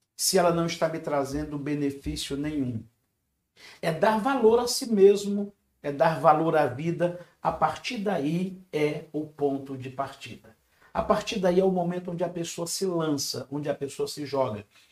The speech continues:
E eu até vou um pouco mais além. É quando a pessoa não tem mais alternativas. Porque ela luta, luta, tenta, tenta, tenta de uma maneira, tenta de outra, luta,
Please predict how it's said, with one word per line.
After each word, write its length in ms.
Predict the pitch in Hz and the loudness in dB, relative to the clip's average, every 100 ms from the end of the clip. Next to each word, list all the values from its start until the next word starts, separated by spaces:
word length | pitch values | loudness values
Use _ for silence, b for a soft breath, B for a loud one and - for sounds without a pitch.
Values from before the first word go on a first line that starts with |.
| _ | _
E 60 | - | 0
eu 100 | 226 | 2
até 400 | 226 262 262 220 | 6 6 6 4
vou 180 | 175 233 | 0 0
um 100 | 226 | 0
pouco 300 | 226 226 220 | 0 0 0
mais 240 | 202 208 | 0 4
além. 440 | 226 202 170 151 - - _ _ _ _ _ | 6 6 4 -2 -6 -10 _ _ _ _ _
É 80 | 208 | -2
quando 220 | 202 254 | 2 4
a 40 | 269 | 4
pessoa 680 | 214 196 - 214 180 - - _ _ _ _ - | 2 0 6 8 8 4 -8 _ _ _ _ -2
não 160 | 208 240 | 0 0
tem 140 | 254 | 0
mais 180 | 226 214 | 0 2
alternativas. 1000 | 226 226 214 233 233 196 170 175 - _ _ _ _ _ - | 2 2 2 0 -2 -6 -6 -10 -14 _ _ _ _ _ -2
Porque 200 | 220 220 | 0 6
ela 140 | 311 | 8
luta, 480 | 269 233 277 285 214 | 8 8 6 6 6
luta, 500 | 196 220 254 - 180 | 6 6 4 2 -2
tenta, 540 | - 220 240 240 - | 4 4 6 0 -2
tenta, 480 | 170 202 226 240 185 | 0 4 4 2 -2
tenta 260 | - 220 220 | 0 2 4
de 100 | 202 | 4
uma 160 | 202 | 4
maneira, 400 | 190 180 170 208 | 2 2 2 2
tenta 320 | 175 196 202 196 | 2 -2 -2 -6
de 200 | 156 156 | -4 -2
outra, 520 | 170 196 185 165 156 B B | 0 0 0 -4 -4 B B
luta, 360 | 170 208 220 | 4 6 6